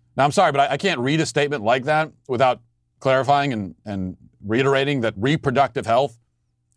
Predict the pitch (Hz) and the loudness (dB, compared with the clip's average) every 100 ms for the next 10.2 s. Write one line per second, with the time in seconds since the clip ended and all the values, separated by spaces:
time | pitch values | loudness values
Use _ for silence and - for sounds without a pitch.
0 | - 131 131 120 143 147 143 120 135 131 | -2 0 0 -2 -2 0 0 0 -2 -2
1 | 123 131 120 110 123 120 110 101 101 95 | -2 0 0 0 -2 -2 -2 -2 -2 -4
2 | 85 _ _ _ _ - 120 107 101 110 | -6 _ _ _ _ -2 0 2 0 -2
3 | - 113 113 101 92 156 131 110 123 127 | -2 -2 -2 -4 -4 -2 0 0 -2 -2
4 | 113 131 117 82 _ _ _ _ - 120 | -2 -2 -2 -8 _ _ _ _ -6 0
5 | 135 190 185 156 127 127 151 139 120 131 | 2 0 0 -2 -2 0 0 0 -2 0
6 | 214 151 131 107 117 107 110 107 117 117 | 0 0 -2 0 0 0 0 0 0 0
7 | 117 123 127 117 113 98 87 107 - _ | -2 -2 0 0 -2 -4 -4 -6 -10 _
8 | _ _ 110 147 143 143 - 120 117 135 | _ _ -2 0 2 0 -2 -6 0 0
9 | 127 123 127 107 123 113 123 127 135 170 | 0 -2 -2 0 -2 0 0 0 0 0
10 | 87 | 0